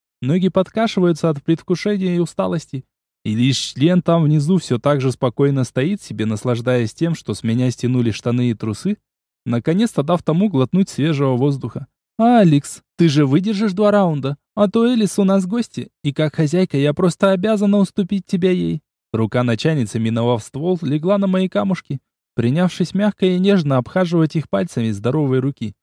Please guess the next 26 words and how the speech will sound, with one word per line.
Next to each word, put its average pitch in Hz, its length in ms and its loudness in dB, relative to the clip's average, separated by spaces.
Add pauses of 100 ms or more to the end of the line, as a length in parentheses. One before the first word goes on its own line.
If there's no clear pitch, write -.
(260)
«Во 220 320 2
втором 220 460 0
раунде 185 480 0
я 170 200 2
позабочусь 165 800 0
о 151 100 2
вас 151 240 2
двоих». 180 540 -4 (320)
Страстным 123 560 -2
поцелуе 127 520 2
с - 80 -6
языком 120 500 0
засосавшись 110 680 -2
с - 40 -16
подругой, 113 500 -2
произнесла 107 540 -2
байкерша, 135 600 -6 (360)
попутно 196 440 0
расстегивая 190 600 -2
свои 175 240 0
плотно 185 380 -2
прилегающие 170 880 -2
к 131 40 -4
заднице 165 520 -2
кожаные 156 480 0
штаны. 131 460 -4